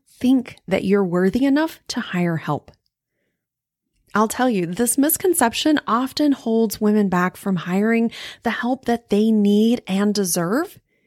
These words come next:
which means that they can't create the impact they want or could have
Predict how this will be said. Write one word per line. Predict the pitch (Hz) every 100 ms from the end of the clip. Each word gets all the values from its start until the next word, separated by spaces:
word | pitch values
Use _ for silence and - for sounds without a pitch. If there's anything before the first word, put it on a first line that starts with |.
| _ _ _ _
which | 220 -
means | 240 277 262
that | 247 233
they | 226 254
can't | 262 - 311 -
create | - 277 254 254
the | - 226 -
impact | 208 240 254 214 196 - - _ _ _ _
they | 196 220
want | 214 170 180 254 381 - _ _
or | 214 226
could | 226 - 226 208
have | - - 208 175 160